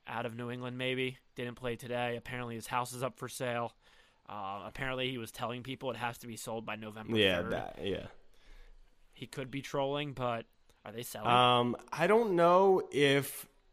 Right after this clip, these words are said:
Speaker 2: like, the Patriots, that, remember, they have eight guys out, obviously. They need weapons, but I don't know if you need to get rid of your best player if you're, like, not gonna go to the playoffs this year, you know? Like, that,
Speaker 1: Yeah, I feel
Speaker 2: it
Speaker 1: like
Speaker 2: seems
Speaker 1: that's
Speaker 2: like
Speaker 1: a,
Speaker 2: a
Speaker 1: that's a thing all
Speaker 2: backwards
Speaker 1: the time.
Speaker 2: strategy. <laughs>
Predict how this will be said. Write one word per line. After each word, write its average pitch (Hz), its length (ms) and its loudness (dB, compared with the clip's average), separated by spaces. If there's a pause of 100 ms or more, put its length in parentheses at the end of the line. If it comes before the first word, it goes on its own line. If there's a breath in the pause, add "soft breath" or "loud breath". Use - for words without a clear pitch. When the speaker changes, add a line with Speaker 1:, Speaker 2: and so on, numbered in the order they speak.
(180)
Speaker 2:
like, 120 400 2
the 127 120 0
Patriots, 139 800 0
that, - 240 -2
remember, 131 340 2
they 123 140 2
have 107 240 2
eight 143 180 0
guys 117 380 4
out, 107 420 4
obviously. 110 680 0 (360 loud breath)
They 117 100 -8
need 123 220 2
weapons, 113 640 2
but 123 480 4 (1700)
I 170 80 0
don't 233 180 4
know 262 180 10
if 233 140 -2
you 190 100 2
need 160 300 4
to 165 80 4
get 147 200 2
rid 156 140 2
of 175 80 2
your 147 100 0
best 123 380 -2
player 160 340 2
if 135 360 -2
you're, 127 320 4
like, 113 320 2
not 135 340 6
gonna 143 160 0
go 131 140 2
to 127 60 -2
the 117 100 0
playoffs 127 440 2
this 117 300 -4
year, 95 300 -4
you 127 120 -4
know? 160 220 4
Like, 175 280 2
that, 208 160 4
Speaker 1:
Yeah, 190 80 -4
I - 40 -2
feel - 60 -4
Speaker 2:
it 190 60 -6
Speaker 1:
like 247 80 2
Speaker 2:
seems 285 80 4
Speaker 1:
that's 311 100 4
Speaker 2:
like 311 100 6
Speaker 1:
a, 214 100 8
Speaker 2:
a - 20 2
Speaker 1:
that's 185 200 10
a - 40 10
thing 240 80 6
all 220 80 10
Speaker 2:
backwards 185 140 8
Speaker 1:
the 147 40 4
time. - 60 2
Speaker 2:
strategy. 160 920 6
<laughs> - 60 -18